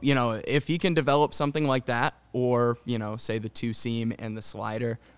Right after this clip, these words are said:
are the two main ones, and, and he mixes in a changeup or something,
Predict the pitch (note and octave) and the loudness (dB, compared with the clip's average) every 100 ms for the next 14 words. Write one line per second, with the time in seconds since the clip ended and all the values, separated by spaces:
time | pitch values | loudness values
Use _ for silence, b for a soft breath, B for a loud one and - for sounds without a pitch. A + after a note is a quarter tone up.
0 | - A2 G#2 - A#2+ A2+ G#2+ A2+ A2+ A#2 | -4 -4 -4 -2 0 2 0 -2 -2 -2
1 | A#2 A#2 G#2+ G#2+ - G#2 A2 A2+ - A2+ | -2 -4 -6 -8 -10 -10 -6 -8 -6 -8
2 | A2+ A2+ A2+ A2+ b b b - A2+ - | -6 -4 -2 -2 b b b -14 -8 -4
3 | A#2+ A#2+ B2 B2 G#2+ - A2+ B2 C#3 C3+ | -2 2 2 0 -6 -4 -4 -2 0 0